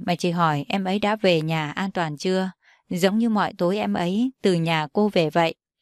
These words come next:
Khi mà mẹ Tiên trả lời về nhà rồi thì cô Hà mới an tâm. Gạt bỏ được sự lo lắng, giờ cô Hà quay qua Hoàng. Nhìn cậu ta mặt vẫn là lạnh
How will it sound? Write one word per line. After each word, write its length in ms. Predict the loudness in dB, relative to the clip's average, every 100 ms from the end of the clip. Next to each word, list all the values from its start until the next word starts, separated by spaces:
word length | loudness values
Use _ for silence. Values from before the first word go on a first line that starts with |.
| _ _ -20 _
Khi 120 | 2
mà 140 | 2 2
mẹ 200 | 0 0
Tiên 180 | 0 0
trả 200 | 0 -2
lời 360 | 0 2 0 -4 -6
về 240 | 0 2
nhà 240 | 2 0 2
rồi 360 | 4 4 2 -4 -4
thì 100 | 0
cô 140 | 0
Hà 280 | 0 -2 -2
mới 140 | -4
an 200 | -4 -4
tâm. 300 | 0 -2 -2 -8 _ _ _ -20 -20 _
Gạt 280 | -2 -2 -2
bỏ 260 | -4 -2
được 160 | -4 -8
sự 140 | -8
lo 200 | -6 -4
lắng, 340 | -4 -6 -6 -8 -10 _ -8
giờ 320 | 0 2 2
cô 100 | 0
Hà 300 | -2 0 -2 -2
quay 200 | 0 0
qua 180 | 2 0
Hoàng. 400 | 2 -2 -2 -8 _ _ _ _ _
Nhìn 340 | 0 0 0 0
cậu 160 | -2
ta 280 | -2 -4 -4
mặt 200 | -6 -6 -4
vẫn 140 | -4
là 140 | -2
lạnh 200 | -2 -4